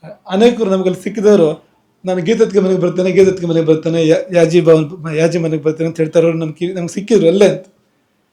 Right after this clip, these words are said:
ಕೆಲವರು ನಾವು ಕರೆದ್ವು, "ಬನ್ನಿ" ಅಂತ. ನಮ್ಗೆ ಇಷ್ಟ ಹತ್ರ ಅಂತ ಗೊತ್ತಿರ್ಲಿಲ್ಲ.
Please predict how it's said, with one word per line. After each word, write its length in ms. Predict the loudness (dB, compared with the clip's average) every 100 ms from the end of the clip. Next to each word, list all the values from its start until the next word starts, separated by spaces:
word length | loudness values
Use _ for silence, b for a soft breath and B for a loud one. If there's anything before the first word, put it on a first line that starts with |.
| _ _
ಕೆಲವರು 300 | -2 4 4
ನಾವು 260 | 6 4 4
ಕರೆದ್ವು, 260 | 2 0 -2
"ಬನ್ನಿ" 240 | -4 -4
ಅಂತ. 200 | -8 -14 _ _ _ _ _ _ _ _ _ _ _ _ _ _ _ -20 -14
ನಮ್ಗೆ 180 | -10 -8
ಇಷ್ಟ 160 | -2 0
ಹತ್ರ 180 | 2
ಅಂತ 120 | 2 0
ಗೊತ್ತಿರ್ಲಿಲ್ಲ. 680 | -2 -2 -4 -6 -10 -16